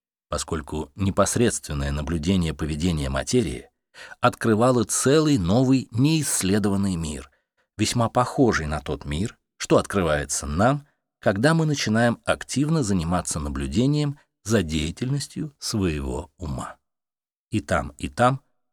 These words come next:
предстоит еще столь многое увидеть и узнать.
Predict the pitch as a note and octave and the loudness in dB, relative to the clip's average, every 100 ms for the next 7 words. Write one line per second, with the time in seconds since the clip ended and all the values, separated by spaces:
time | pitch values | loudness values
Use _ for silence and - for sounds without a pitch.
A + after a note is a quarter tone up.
0 | _ _ - G#2 - F2+ F2+ - - - | _ _ -4 -2 -2 -2 -2 -2 -4 -4
1 | - - E3 D#3+ F#2 E2 C#2+ C#2 C2+ - | -4 2 4 4 2 0 -2 -6 -8 -10
2 | D#2 C#2 C3 - - _ _ _ G2+ F#2 | -8 -2 -2 -2 -10 _ _ _ -4 -2
3 | D#2 C#2 - - | -4 -8 -14 -20